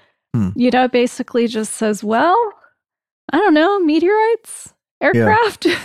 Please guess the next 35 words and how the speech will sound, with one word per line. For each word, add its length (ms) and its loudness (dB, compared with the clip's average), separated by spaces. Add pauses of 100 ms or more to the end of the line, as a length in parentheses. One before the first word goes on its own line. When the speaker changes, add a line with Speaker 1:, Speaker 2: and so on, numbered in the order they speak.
(240)
Speaker 2:
<laughs> 420 -8
"We 100 2
should 180 0
investigate, 720 0
I 120 2
guess. 760 -2
Don't 220 0
trust 400 -2
the 100 2
locals." 880 0 (680)
Speaker 1:
Hmm. 160 0
Speaker 2:
It 60 -8 (120)
seems, 140 -6
Speaker 1:
Weird. 340 2
Speaker 2:
yeah, 340 0
it 100 -8
seemed 240 -6
kinda 200 -2
weird 240 -2
to 60 -4
me. 300 -2 (460)
Speaker 1:
Sometimes 540 2
on 80 2
these 220 0
files, 540 0 (600)
you'll 140 0
see, 180 0
like, 320 2
weird 380 0
little 260 2
things 400 -2
on 180 0
there, 220 -2
either 260 0
handwritten 800 0